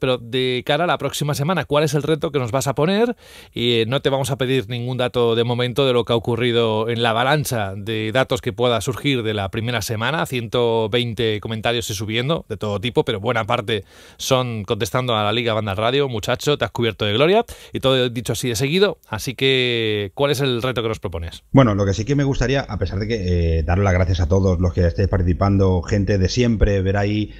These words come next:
Speaker 2: eh, nombres y nicks de gente que ha participado en cada una de las temporadas de la Liga Vandal Radio,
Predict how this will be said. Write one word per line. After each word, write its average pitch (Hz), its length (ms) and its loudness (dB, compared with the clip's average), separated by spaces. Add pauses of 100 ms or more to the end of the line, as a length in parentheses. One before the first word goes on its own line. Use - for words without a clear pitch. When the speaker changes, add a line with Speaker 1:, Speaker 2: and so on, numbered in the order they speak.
(120)
Speaker 2:
eh, 98 160 0
nombres 107 480 0
y 104 80 0
nicks 101 320 0
de 95 100 2
gente 98 280 0
que 98 40 2
ha 95 60 2
participado 98 540 2
en 92 140 2
cada 101 280 0
una 101 140 2
de 95 80 4
las 92 100 0
temporadas 92 300 2
de 92 60 2
la - 20 2
Liga 92 100 2
Vandal 90 240 2
Radio, 98 400 2